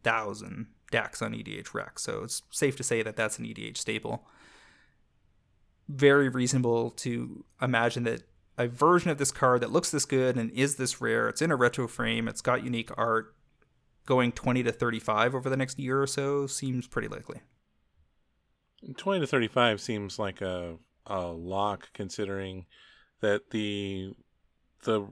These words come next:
Speaker 2: schematic non-foil is similarly priced to the original Kaladesh foil.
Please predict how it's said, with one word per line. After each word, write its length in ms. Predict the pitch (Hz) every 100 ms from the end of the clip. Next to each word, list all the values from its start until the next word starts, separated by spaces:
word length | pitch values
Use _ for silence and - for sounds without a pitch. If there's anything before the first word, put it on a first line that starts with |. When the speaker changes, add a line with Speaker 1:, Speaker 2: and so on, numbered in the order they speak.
| -
Speaker 2:
schematic 720 | - 117 113 117 131 127 117
non-foil 1040 | 104 107 110 127 127 101 98 95 92 95 - - _ _ -
is 160 | 107
similarly 680 | - - 143 147 131 120 110
priced 580 | - 117 110 107 - -
to 280 | - 117 107
the 380 | 101 104 101 98 -
original 560 | 95 107 107 107 101
Kaladesh 640 | - 107 101 98 95 92 -
foil. 640 | - 101 98 80 -